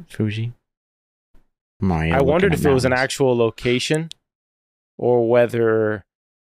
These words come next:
Speaker 2: that was something that they just, i-, i-, you know, superimposed in the background because they were like, "Come on, let's just make it a really epic looking locale of where he's located at," because he didn't really have bad digs, right? That was not, not a bad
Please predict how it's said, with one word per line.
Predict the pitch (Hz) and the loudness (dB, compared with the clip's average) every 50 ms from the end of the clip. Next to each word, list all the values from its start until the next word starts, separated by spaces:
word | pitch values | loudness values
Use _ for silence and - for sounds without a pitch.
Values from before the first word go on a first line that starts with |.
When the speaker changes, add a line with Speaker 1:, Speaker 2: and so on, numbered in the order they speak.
| _ - | _ -8
Speaker 2:
that | - - 123 123 | -2 0 0 0
was | 123 123 - | 0 -2 -4
something | - 127 120 120 | -4 -4 -2 -2
that | 117 107 - | -2 0 -2
they | 117 113 | -2 -2
just, | 113 110 - _ _ - - - _ _ - | -2 -6 -10 _ _ -20 -20 -20 _ _ -12
i-, | - - - - - - _ _ _ _ - | -12 -12 -12 -14 -16 -18 _ _ _ _ -6
i-, | - 160 151 - 110 110 | -2 -2 -2 -2 -4 -10
you | - 143 143 135 | -8 -4 -2 0
know, | 123 113 104 | 0 -2 -2
superimposed | - - 131 - 131 120 113 - 131 127 120 113 - - - | -2 -4 -2 0 0 -2 0 0 0 0 0 -2 -4 -10 -6
in | - 151 139 131 | -2 0 0 0
the | 123 117 | 0 0
background | 104 117 113 120 123 - - 110 101 98 104 104 117 117 | -2 -2 -2 -2 -4 -4 -4 -4 -4 -4 -6 -8 -10 -10
because | - 117 - - 117 104 | -10 -10 -8 -8 -8 -4
they | 117 113 | -2 -2
were | 107 107 | 0 0
like, | 107 104 104 _ - - _ - | -2 -2 -4 _ -14 -20 _ -16
"Come | - 107 107 | -14 -12 -12
on, | 101 98 | -12 -12
let's | 104 101 | -12 -12
just | 120 113 - | -12 -8 -8
make | 123 113 - | -8 -6 -4
it | 117 107 | -6 -6
a | 107 107 - - - | -6 -8 -12 -14 -8
really | 110 120 120 107 110 - - | -4 -2 -2 -2 -2 -4 -4
epic | - 113 - 117 110 - | -8 -8 -8 -8 -10 -8
looking | 110 110 107 - - 107 101 101 110 _ _ _ _ _ _ _ _ - | -8 -10 -10 -10 -12 -14 -14 -14 -18 _ _ _ _ _ _ _ _ -10
locale | 113 113 113 110 110 - - 113 104 107 107 104 104 | -4 0 0 0 0 -2 -4 -6 -4 -4 -4 -6 -4
of | - 113 110 104 | -6 -6 -4 -2
where | 113 110 | -4 -4
he's | 101 101 110 98 98 | -4 -6 -10 -10 -8
located | 104 107 107 - - 98 101 104 | -8 -8 -10 -10 -12 -12 -8 -8
at," | 107 104 - | -8 -6 -6
because | 123 - 135 127 - - _ - - _ _ _ _ _ _ _ _ _ _ _ | -4 -2 -2 -4 -4 -6 _ -20 -20 _ _ _ _ _ _ _ _ _ _ _
he | - 165 | 2 4
didn't | 349 415 392 330 240 | 4 4 4 4 4
really | 254 262 254 208 | 4 4 4 4
have | 208 226 202 156 117 | 4 4 2 2 2
bad | 156 160 160 147 123 110 | 2 2 2 2 2 2
digs, | 139 190 208 147 107 - - - - - | 4 4 4 2 0 -4 -10 -8 -2 0
right? | 120 131 160 156 | 2 2 2 4
That | 139 151 | 4 4
was | 175 175 156 | 4 2 2
not, | 170 180 180 160 160 | 2 0 0 2 2
not | 147 156 175 165 | 2 2 4 2
a | 139 | 2
bad | 120 104 - 139 147 147 147 143 135 127 117 110 | 0 0 0 2 2 4 4 4 4 2 0 -4